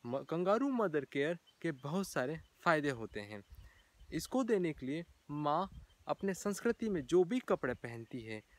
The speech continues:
वह आगे से थोड़े से खुले एवं बच्चे को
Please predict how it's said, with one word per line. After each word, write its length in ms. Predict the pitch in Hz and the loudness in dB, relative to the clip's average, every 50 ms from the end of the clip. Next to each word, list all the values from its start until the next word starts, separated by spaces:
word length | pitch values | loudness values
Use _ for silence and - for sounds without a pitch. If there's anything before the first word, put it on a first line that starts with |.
| _ _ _ | _ _ _
वह 260 | 123 127 151 160 180 175 - _ _ _ _ _ _ - | 0 0 2 2 0 -2 -6 _ _ _ _ _ _ 0
आगे 280 | 127 135 135 131 151 | 0 0 2 0 -4
से 140 | 143 - 156 | -6 -6 -8
थोड़े 280 | - - 147 156 139 131 | -8 -4 0 0 0 0
से 120 | - 143 | -2 -6
खुले 420 | 131 - - - 165 180 208 233 233 - _ _ _ _ _ _ _ - | -8 -6 -2 2 4 4 4 4 2 -2 _ _ _ _ _ _ _ 0
एवं 260 | 165 214 233 208 151 - - _ - 110 107 110 | 2 4 4 4 2 -2 -10 _ -16 -12 0 2
बच्चे 320 | 180 196 - - 269 247 | 2 2 4 2 2 2
को 240 | - - 117 107 | 2 0 -2 -4